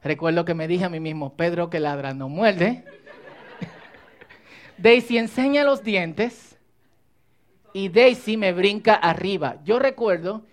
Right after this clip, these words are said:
yo estaba, estaría como Benjamín en esa época, un poquito más grande. Él tenía como diez años, Benjamín es grande. Hermano, yo era chiquito. En octavo, en octavo los pies no me llegaban al piso, full. Y yo salté como de este alto.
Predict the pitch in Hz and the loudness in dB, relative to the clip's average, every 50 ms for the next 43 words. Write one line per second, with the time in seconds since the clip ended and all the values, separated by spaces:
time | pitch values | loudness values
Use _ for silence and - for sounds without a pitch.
0 | _ _ _ _ _ 180 170 233 226 220 220 214 - 180 180 208 233 226 226 214 | _ _ _ _ _ -2 2 2 2 2 2 0 -2 -2 0 0 0 0 -2 -6
1 | 202 185 185 180 165 165 165 156 156 151 151 143 143 143 147 143 - 156 151 139 | -6 -6 -6 -6 -4 -6 -8 -8 -8 -10 -10 -10 -10 -10 -12 -12 -10 -10 -10 -10
2 | 135 131 139 127 - 131 139 135 156 147 170 160 160 - 170 170 170 160 147 139 | -10 -12 -14 -16 -16 -16 -16 -16 -14 -14 -14 -14 -10 -8 -6 -6 -6 -6 -8 -10
3 | 147 160 165 - _ _ _ _ _ _ _ _ _ _ _ _ _ _ _ _ | -12 -14 -16 -20 _ _ _ _ _ _ _ _ _ _ _ _ _ _ _ _
4 | _ - 165 156 151 175 170 165 170 175 180 165 165 165 165 165 160 165 165 190 | _ -12 -10 -8 -8 -6 -4 -2 -2 0 0 -2 0 -2 -2 -2 -2 -4 -4 -4
5 | 220 240 202 151 139 127 127 135 135 135 147 160 156 180 202 185 143 120 - - | -4 -6 -6 -8 -8 -8 -8 -8 -8 -8 -6 -6 -6 -6 -6 -6 -10 -12 -14 -18
6 | - - - - - - - - - - - _ _ _ _ _ _ _ 143 151 | -20 -20 -20 -20 -20 -20 -20 -20 -20 -20 -20 _ _ _ _ _ _ _ -6 0
7 | 165 175 180 170 165 156 156 160 170 170 170 180 170 170 160 151 - 135 127 143 | 0 2 2 2 0 0 2 2 2 2 0 -4 -4 -4 -4 -6 -6 -8 -10 -8
8 | 156 156 165 170 165 185 196 220 226 226 226 220 185 - - - - 220 233 254 | -6 -4 -4 0 6 10 10 10 10 8 4 2 0 -4 -8 0 4 6 8 8
9 | 262 262 254 247 254 285 302 285 285 262 - 254 262 269 277 285 277 277 269 269 | 8 8 10 10 10 10 12 10 10 8 8 6 6 6 6 4 4 4 6 8
10 | 254 247 247 247 254 247 240 233 220 214 - 226 214 170 - 156 139 - - 247 | 10 10 10 10 10 8 8 6 4 4 2 0 0 0 -2 -6 -6 0 2 4
11 | 233 175 131 - - - - - - - - - - - - 247 247 233 202 285 | 4 4 2 -4 -12 -20 -20 -20 -20 -20 -20 -20 -20 -6 0 2 2 4 6 6
12 | 320 320 - 339 330 - - 294 262 262 262 254 247 254 247 240 240 240 233 254 | 6 8 8 6 6 8 6 6 6 6 4 2 2 2 2 6 6 8 8 8
13 | 277 277 269 - - 269 254 - - 214 208 202 180 165 170 - 151 151 156 | 6 6 4 2 2 2 2 4 4 6 6 6 4 2 -2 -8 -14 -16 -16